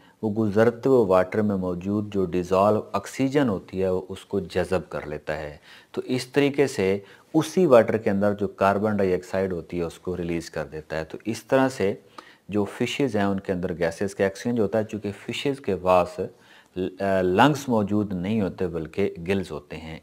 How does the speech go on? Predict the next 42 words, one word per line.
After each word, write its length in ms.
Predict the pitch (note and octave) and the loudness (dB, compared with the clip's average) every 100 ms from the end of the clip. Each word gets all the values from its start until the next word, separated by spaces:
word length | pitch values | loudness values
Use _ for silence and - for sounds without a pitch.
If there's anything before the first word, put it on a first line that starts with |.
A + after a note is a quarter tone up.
| - | -4
except 600 | B2 - - E3+ E3+ - F#2 E2+ | -4 -4 -4 -4 -4 -4 -4 0
lung 180 | F2+ F#2+ E2+ | 0 0 -4
fishes। 440 | - - A1+ A1+ - _ _ _ _ _ _ - - - - _ | -10 -10 -10 -12 -18 _ _ _ _ _ _ -20 -20 -20 -20 _
तो 200 | E3 D#3+ - | 8 8 6
इसी 180 | - F3+ | 2 4
को 120 | F3 | 2
स्टूडेंट्स 380 | - D3+ D3 C#3+ | 2 -2 0 0
अगर 140 | C3+ | 2
हम 140 | C3 | 2
देखें 280 | B2 A#2+ C#3 | 2 0 -2
तो 100 | C3+ | 0
वो 80 | B2 | 0
कहता 260 | A#2+ A2+ B2+ | 0 2 2
है 60 | |
कि 100 | B2+ | 2
हमारे 220 | A2+ A2 | 0 0
पास 300 | A2+ A#2 A#2 A2+ | 2 2 0 -4
जो 60 | |
फिशेस 440 | G#2 - G#2+ C3 A2 | -8 -8 -6 -4 -2
हैं 120 | G#2+ | 0
live 240 | G#2 G#2+ | 0 0
in 60 | A2+ | 0
the 100 | G#2+ A2 | -2 -2
environment 440 | G2 G2 G2 A2 G2+ | 0 0 0 -2 -2
that 180 | F#2+ | -2
contain 300 | - F#2+ G#2+ G2 F2 E2 | -6 -6 -4 -4 -6 0
less 280 | G#2 C3 - - - F#2 | 2 2 -4 -16 -16 -6
than 220 | A2 A2+ A#2+ - | -4 -2 -4 -6
two 140 | C#3 C#3+ - | -4 -4 0
point 140 | B2+ - - | -2 -2 0
five 260 | A2+ B2 C3+ F#2+ | 4 4 2 0
of 140 | G2 F#2+ - | 0 0 -2
the 80 | G#2 - F#2+ | -4 -4 -8
oxygen 480 | - A2 G#2+ A2 G#2+ | -6 -6 -4 -4 -2
present 300 | F2+ F2 F2+ | 0 0 -2
in 140 | F2 E2+ | -8 -8
the 140 | F2 | -8
air। 200 | D#2+ D#2 - _ - - - - | -8 -10 -12 _ -20 -20 -20 -2
यानी 140 | A#2 C3 | 0 4
कि 80 | |
अगर 160 | C3+ C3+ | 4 6
हम 140 | C3+ | 4